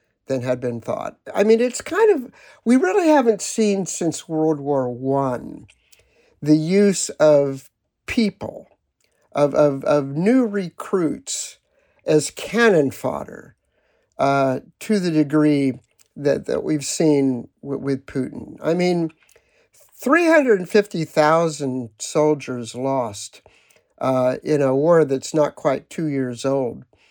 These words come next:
Uh, and most of those, most of those just in the last six months,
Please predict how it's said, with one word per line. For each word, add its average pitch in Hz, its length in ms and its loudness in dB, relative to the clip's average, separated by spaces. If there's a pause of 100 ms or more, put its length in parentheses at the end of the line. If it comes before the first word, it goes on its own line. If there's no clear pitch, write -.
(360)
Uh, 131 420 0
and 147 240 -2
most 247 340 2
of 160 120 2
those, 160 640 2 (340)
most 247 360 2
of 196 100 2
those 185 380 2
just - 320 -10
in 156 80 0
the 139 80 -2
last 139 360 -4
six - 280 -12
months, 143 640 -6